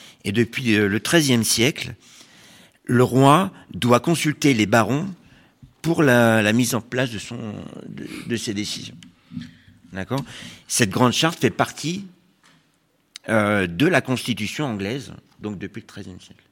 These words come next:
Nous, il a fallu attendre mille sept cent quatre-vingt-neuf pour qu'on en débatte. Est-ce que, euh, une république fonctionne forcément avec une constitution ?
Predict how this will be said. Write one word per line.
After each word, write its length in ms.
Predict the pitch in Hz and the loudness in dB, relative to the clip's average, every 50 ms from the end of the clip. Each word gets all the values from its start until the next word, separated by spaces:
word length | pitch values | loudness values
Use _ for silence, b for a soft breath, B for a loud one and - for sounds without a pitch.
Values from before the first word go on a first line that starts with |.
| _ _ _ _ _ _ _ _ _ _ _ b b b b b b b b b b _ - | _ _ _ _ _ _ _ _ _ _ _ b b b b b b b b b b _ -2
Nous, 240 | 101 110 135 175 165 | 0 2 4 4 4
il 80 | 117 | 2
a 40 | 107 | 0
fallu 220 | 98 - 110 101 104 | 0 -2 -2 -2 -2
attendre 240 | 101 - 104 107 | -4 -4 -4 -6
mille 80 | 113 104 | -6 -4
sept 160 | - - 101 | -4 -6 -6
cent 140 | - - 110 | -6 -8 -6
quatre-vingt-neuf 600 | - 110 95 - - 87 92 95 120 151 - - | -6 -8 -8 -8 -8 -8 -8 -6 -8 -8 -10 -14
pour 180 | _ - - - | _ -18 -16 -12
qu'on 220 | - 107 104 - b b b b b b b _ _ _ - 98 | -12 -10 -10 -12 b b b b b b b _ _ _ -12 -10
en 100 | 95 92 | -10 -10
débatte. 400 | 85 82 - 65 - - _ _ _ _ _ _ _ _ _ _ _ _ B B B B B B B B B B B B B B B B B B B B B B B B B _ | -10 -10 -12 -14 -18 -20 _ _ _ _ _ _ _ _ _ _ _ _ B B B B B B B B B B B B B B B B B B B B B B B B B _
Est-ce 220 | - 135 143 - | 6 6 6 4
que, 120 | - - 214 | 2 2 4
euh, 380 | 233 226 214 160 143 135 131 - | 8 8 10 10 10 10 8 6
une 160 | - 147 135 | 6 4 4
république 480 | 135 139 123 117 139 123 131 165 185 - | 6 4 4 2 0 -2 0 -2 -4 -2
fonctionne 400 | - 143 135 123 - 160 160 165 | -2 -2 0 2 4 4 4 2
forcément 680 | 127 - - 170 - - - - 147 135 156 180 175 | 2 0 0 0 0 0 0 0 0 0 0 0 0
avec 220 | 160 135 127 120 - | -2 -2 -2 -4 -6
une 120 | 139 135 | -8 -10
constitution ? 580 | - - 131 - - 139 131 - 110 - - | -10 -10 -12 -10 -10 -12 -12 -12 -14 -14 -16